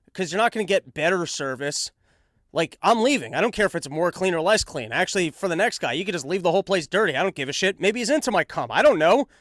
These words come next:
I don't know the next guy coming in here. Don't be looking at me and judging me for the way I left it. For all I know, this guy likes a bed that's got my pubes in it. I don't know the way the next guy lives.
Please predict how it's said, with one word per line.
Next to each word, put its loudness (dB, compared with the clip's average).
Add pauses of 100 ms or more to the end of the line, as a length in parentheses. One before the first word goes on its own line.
(140)
I 2
don't 2
know 4
the 2
next 0
guy 0
coming -2
in 2
here. 2 (320)
Don't 4
be -2
looking 2
at 0
me 0 (440)
and -6
judging 4
me -2
for -4
the 0
way 4
I 6
left 2
it. 0
For -2
all 4
I 4
know, 4
this 0
guy 4
likes 0
a 4
bed 0
that's -4
got 0
my 0
pubes -6
in -6
it. -8
I 6
don't 4
know 4
the 0
way 0
the -2
next -4
guy -2
lives. -2